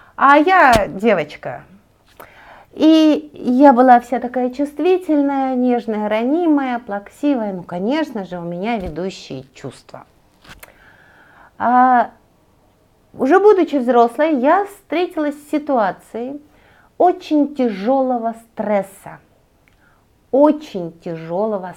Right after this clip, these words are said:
стресса. А, стресс касался моих личных отношений, а, бизнеса, ну, в общем, практически всех основ жизни. И я, будучи уверенной, что ведущие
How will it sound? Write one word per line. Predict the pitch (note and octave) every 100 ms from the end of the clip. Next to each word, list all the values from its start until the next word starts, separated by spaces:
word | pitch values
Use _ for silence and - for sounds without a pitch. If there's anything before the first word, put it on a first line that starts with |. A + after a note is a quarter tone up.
| _
стресса. | - - D3 C#3+ _ - _ _ _ _ _ _ _ - _
А, | A3 A#3+ B3 B3+ B3 A#3+ A#3+
стресс | - D#4 D#4+ D4+
касался | C4+ B3+ B3+ A#3+ A#3+
моих | A#3 A#3 A3+ -
личных | B3 C4 B3+ A#3+ A3+ A3
отношений, | A3 A3 G#3+ - A#3+ B3+ B3 A3+ G#3+ G#3+ G#3+ - - -
а, | G3 G#3 G#3 G#3+
бизнеса, | F#3 A3 C4 B3+ B3 A3+ A3+ A3+ A3
ну, | A3+ C4
в | B3+
общем, | C4+ - A#3+
практически | A3+ A#3 - D#4 B3+ A#3+ G#3+
всех | G#3 - D4+ D4+
основ | A#3 A#3+ A#3+ G#3+ F3+
жизни. | G3 A#3 F3+ - A#2+ B2 _ _ _ _ _ _ _ _ _ _ _ -
И | D#4+ C#4+ C4 E4+ - _ _ _ _ _ _ _ _ _ _ _ _ -
я, | E4 C4
будучи | C#4 D#4 B3+ - A#3+
уверенной, | A3 A3+ D4 C#4+ A#3+ G#3+
что | - A#3
ведущие | A3 A#3 A#3+ B3 - G3+